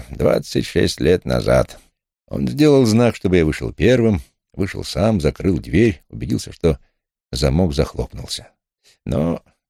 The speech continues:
добавил он, — «теперь, когда благодаря зятю могу позволить себе некоторые излишества, люблю угощать других». Мы уже прошли коридор до угла,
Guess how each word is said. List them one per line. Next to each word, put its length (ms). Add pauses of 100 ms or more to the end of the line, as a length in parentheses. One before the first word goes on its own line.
(220)
добавил 460
он, — 180 (680)
«теперь, 560 (400)
когда 240
благодаря 500
зятю 380
могу 380 (100)
позволить 500
себе 380 (640)
некоторые 480
излишества, 720 (920)
люблю 340
угощать 500
других». 520 (720)
Мы 140
уже 220
прошли 360
коридор 460
до 140
угла, 380